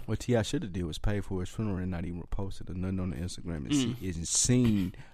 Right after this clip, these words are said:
Speaker 1: how big of a person she was and see if she went on there and apologized.
Speaker 2: Yeah, that'd be
Speaker 1: I'd
Speaker 2: deep.
Speaker 1: just, I'd have paid for a, her, a whole funeral, everything.
Speaker 2: Man, then everybody
Speaker 1: And,
Speaker 2: gonna be
Speaker 1: and,
Speaker 2: hitting
Speaker 1: and
Speaker 2: you up
Speaker 1: not
Speaker 2: for that
Speaker 1: say,
Speaker 2: shit,
Speaker 1: I
Speaker 2: though.
Speaker 1: wouldn't have responded. I wouldn't, I wouldn't have said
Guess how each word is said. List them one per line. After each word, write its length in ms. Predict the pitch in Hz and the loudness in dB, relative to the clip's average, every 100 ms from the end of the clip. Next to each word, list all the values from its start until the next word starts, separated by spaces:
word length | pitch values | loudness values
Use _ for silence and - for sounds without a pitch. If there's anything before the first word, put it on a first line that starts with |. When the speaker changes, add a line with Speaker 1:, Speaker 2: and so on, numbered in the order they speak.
| - - | -20 -8
Speaker 1:
how 180 | 98 | -4
big 360 | 87 90 104 92 | 0 2 4 2
of 80 | 87 | 0
a 80 | 85 | 2
person 340 | - 95 90 | 2 2 0
she 180 | 80 95 | -4 -2
was 240 | 90 87 | 0 0
and 100 | 85 | -2
see 180 | - 98 | -2 0
if 100 | 92 | 0
she 120 | - 98 | 0 0
went 140 | 87 | 0
on 140 | 87 | 0
there 100 | 87 | -4
and 60 | - | -2
apologized. 720 | - 62 - - - - - - - - - - | -2 -2 -6 -8 -10 -10 -12 -14 -16 -18 -18 -14
Speaker 2:
Yeah, 140 | - 78 | -10 -6
that'd 160 | 113 | -4
be 60 | 107 | 4
Speaker 1:
I'd 100 | 117 | 6
Speaker 2:
deep. 80 | 98 | 6
Speaker 1:
just, 160 | 87 90 | 0 0
I'd 120 | 95 | 2
have 160 | 101 - | 2 8
paid 240 | 107 92 | 8 8
for 180 | - 87 | 0 -2
a, 40 | 85 | 0
her, 300 | 90 95 87 - | 2 2 2 -2
a 40 | |
whole 520 | 78 87 107 110 107 | -2 6 10 10 8
funeral, 400 | 101 107 95 73 | 4 2 2 2
everything. 600 | 87 98 87 - - 65 - - - - | 2 4 2 -2 -8 -10 -14 -20 -18 -6
Speaker 2:
Man, 160 | 123 123 | -2 0
then 120 | - | 0
everybody 320 | 135 139 127 | 4 4 4
Speaker 1:
And, 60 | - | 4
Speaker 2:
gonna 120 | 107 | 4
be 60 | - | 6
Speaker 1:
and, 40 | |
Speaker 2:
hitting 100 | 131 | 6
Speaker 1:
and 60 | 113 | 8
Speaker 2:
you 40 | 113 | 10
up 40 | |
Speaker 1:
not 140 | 117 113 | 10 8
Speaker 2:
for 60 | |
that 60 | - | 6
Speaker 1:
say, 60 | 110 | 6
Speaker 2:
shit, 60 | |
Speaker 1:
I 40 | 101 | 8
Speaker 2:
though. 60 | |
Speaker 1:
wouldn't 200 | 131 117 | 10 10
have 120 | 98 | 8
responded. 720 | 87 - - 107 113 113 110 101 | 4 2 4 6 8 8 6 6
I 80 | |
wouldn't, 360 | 98 101 78 58 - | 6 6 4 -2 4
I 80 | |
wouldn't 220 | 113 110 101 | 6 8 4
have 40 | |
said 240 | - 92 | 2 0